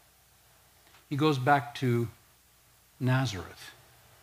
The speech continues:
grew up in this little burg up in northern Israel, and he goes out to play, the playground to play with the boys.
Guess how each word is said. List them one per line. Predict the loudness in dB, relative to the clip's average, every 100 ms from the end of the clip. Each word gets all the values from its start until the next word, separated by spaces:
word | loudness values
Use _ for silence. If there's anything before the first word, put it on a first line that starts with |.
| -20 -20 -20 -20 -20 -20 -20 -20 -6
grew | -2
up | 0
in | 0
this | 0
little | 0 0
burg | 0 2 2 0
up | -2
in | -4 -2
northern | 0 0 -2 -4 -4
Israel, | -4 -4 -6 -8 -12 -20 -20 -20 -20 -20 -20 -20 -20 -20 -20 _ -6
and | -2
he |
goes | 2 0
out | -2
to | -6
play, | -4 -2
the | 0 0 0 -2 -10 -10 -6
playground | -4 -2 0 2 2 0
to |
play | -4 -2
with | 0 -2
the |
boys. | -2 0 0 -4 -12 -12 -12